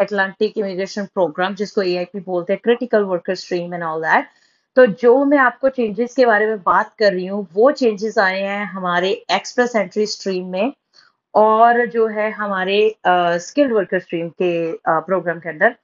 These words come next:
तो बहुत ही स्ट्रेट फॉरवर्ड changes हैं। अ, काफी मतलब बुरी खबर मुझे ये लगी है क्योंकि यही दो streams हैं जिसमें ज्यादातर students जो हैं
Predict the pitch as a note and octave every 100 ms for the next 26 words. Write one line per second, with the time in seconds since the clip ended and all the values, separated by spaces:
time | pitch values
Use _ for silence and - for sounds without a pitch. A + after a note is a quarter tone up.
0 | _ _ _ _ - A#3+ A#3+ B3 B3+ -
1 | F3 A#3+ C4+ D4+ F4 - C4 A#3+ B3 A#3+
2 | A3+ A3 A3+ A3+ F#3+ G3 G3+ G3+ A#3 -
3 | _ _ _ - F#3+ F#3 F#3+ F#3+ A3 A3
4 | - D4+ D#4 D4+ A#3+ A#3+ A#3 F#3 G#3 A3+
5 | A#3 A#3 A#3 A3+ A3 A3+ A3+ G#3+ F#3+ G#3
6 | A3 A3 A3 A#3+ G#3+ F3 F#3+ A#3 C#4+ C4
7 | A3+ A#3 A#3+ - A3+ A3 G#3+ G#3+ G#3 G#3+
8 | A#3 A3 F3 F3 G#3 A#3 A3 A3 G3 G3+
9 | - G3+ G3 A#3